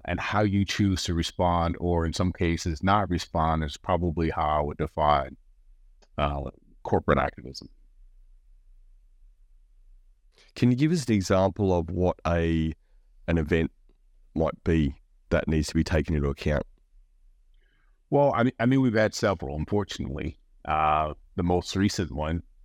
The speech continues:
Speaker 1: was the Supreme Court of the U S decision around affirmative action. It's an event that, um, was, you know, unique to the U S, but it definitely is gonna be one of those shots that,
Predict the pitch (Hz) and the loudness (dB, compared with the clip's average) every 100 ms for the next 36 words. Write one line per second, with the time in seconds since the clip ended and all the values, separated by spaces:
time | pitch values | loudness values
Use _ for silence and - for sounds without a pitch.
0 | - - 78 78 78 73 82 82 78 78 | -14 -4 2 2 2 -2 -2 0 2 2
1 | 76 76 - - 98 87 - 92 92 87 | 0 -4 -6 0 0 0 -2 0 0 -2
2 | _ 95 85 85 85 82 - 85 98 85 | _ -6 -2 0 2 0 -2 -4 -2 0
3 | 87 80 78 78 80 78 - - 87 82 | 0 0 0 0 0 -2 -6 -6 -2 0
4 | 78 78 87 87 - 64 71 - - - | 0 0 0 -2 -8 -10 -12 -18 -20 -20
5 | - - - 82 - 85 82 87 92 82 | -20 -20 -10 -6 -2 0 2 2 2 2
6 | - 85 80 80 - 73 73 71 71 - | 0 2 2 2 0 0 0 -2 -4 -6
7 | - _ _ _ - _ - - 80 76 | -14 _ _ _ -20 _ -20 -6 -4 -2
8 | 101 85 80 - 87 85 92 90 - 82 | 0 0 0 -2 2 4 4 0 -2 0
9 | 80 80 85 85 80 - 78 76 78 90 | 2 2 4 2 2 -4 -4 -4 -2 0
10 | 85 90 80 - 82 78 82 80 82 80 | 0 0 0 0 -2 0 0 0 0 0
11 | 78 - 95 82 82 - - 80 | -2 -2 2 2 2 -2 -4 -4